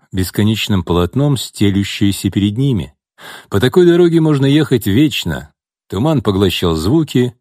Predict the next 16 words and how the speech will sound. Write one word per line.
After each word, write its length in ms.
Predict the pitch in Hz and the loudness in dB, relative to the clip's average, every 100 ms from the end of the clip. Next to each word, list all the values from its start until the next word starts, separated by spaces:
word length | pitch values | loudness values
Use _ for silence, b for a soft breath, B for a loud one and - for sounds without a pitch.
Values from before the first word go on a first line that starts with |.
| B B - | B B -4
и 120 | 110 | -2
старенький 480 | - 196 196 170 165 | 2 2 2 2 2
мотор, 280 | 165 170 | 2 2
казалось, 480 | 156 151 147 147 127 | 2 2 2 2 0
не 120 | 127 | 0
громыхал, 680 | 113 117 120 110 - 175 135 | 2 2 2 -2 0 0 2
но 240 | 98 98 | 0 -2
тихо, 520 | 92 - 165 - 135 131 | -4 -2 -2 0 0 0
умиротворяюще 960 | 120 113 90 - 87 92 98 90 - 104 | 0 0 -2 0 0 2 0 -2 -2 -2
мурлыкал. 600 | 113 147 160 - 73 _ _ _ _ _ _ | 0 0 0 -2 -6 _ _ _ _ _ _
Дождь, 440 | 82 78 131 - - | -4 2 2 0 -2
почти 340 | 90 - 101 | -4 -2 -2
ритмично 540 | 90 - 101 - 90 78 | -2 -2 -4 -2 -4 -2
капающий 540 | 87 78 80 - 80 | -2 -2 -4 -4 -4
на 140 | 78 | -2
крышу, 540 | 82 135 151 - 127 | 0 -2 -2 -2 -2